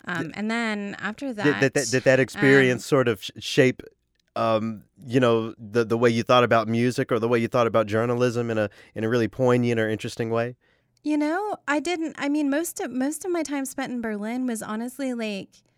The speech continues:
Speaker 1: deeply connecting with that city. Um, I was there in, in, in, um, two thousand and three.
Speaker 2: Mm-hmm.
Speaker 1: Um, and, and I lived in Kreuzberg, and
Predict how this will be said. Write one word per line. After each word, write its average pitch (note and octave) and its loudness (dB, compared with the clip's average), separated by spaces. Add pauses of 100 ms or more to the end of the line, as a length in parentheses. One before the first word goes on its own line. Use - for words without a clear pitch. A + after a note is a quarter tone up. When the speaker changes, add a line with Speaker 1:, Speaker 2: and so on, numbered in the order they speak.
(680)
Speaker 1:
deeply A#3 -4
connecting A3+ -6
with G3+ -8
that - -8
city. - -12 (720)
Um, F#3+ -12
I G3+ -8
was G#3+ -6
there G#3+ -4
in, G3 -8
in, F#3 -10 (100)
in, F#3 -8
um, E3+ -10 (240)
two A#3 -8
thousand A3 -6
and F#3+ -8
three. E3+ -10 (200)
Speaker 2:
Mm-hmm. G#2 -4 (120)
Speaker 1:
Um, F3 -10
and, F#3+ -6 (420)
and G3 -8
I F#3+ -6
lived G3 -8
in G3+ -8
Kreuzberg, F3+ -4
and F#3 -10